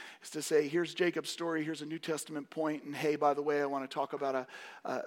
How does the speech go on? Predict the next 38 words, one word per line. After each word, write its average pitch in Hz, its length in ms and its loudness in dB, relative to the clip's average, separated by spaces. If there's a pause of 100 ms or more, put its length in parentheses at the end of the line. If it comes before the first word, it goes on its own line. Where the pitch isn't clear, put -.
a 123 40 -4
teacher 160 480 -4
or 139 60 2
a 131 60 -4
person 185 340 0
that 147 120 0
I 139 40 0
respect, 135 480 -4 (280)
is 160 140 -2
because 160 400 2
all 233 320 12
three 233 280 0
moments 175 760 2 (200)
show 214 600 4
you 143 480 -2 (720)
that 170 140 -2
God 190 240 12
has 185 80 4
been 170 160 -2
faithful 190 480 4
in 185 160 4
all 165 220 6
those 156 200 2
times, 131 680 -2 (120)
right? 175 320 -4 (180)
He 190 120 -2
was 156 160 -2
faithful 175 320 0
in 214 60 2
the 220 80 0
Old 165 120 0
Testament, 202 420 -6 (300)
he's - 140 -12
faithful 180 380 4
in 208 40 2
the 208 60 0
New 180 140 0
Testament, 165 500 -6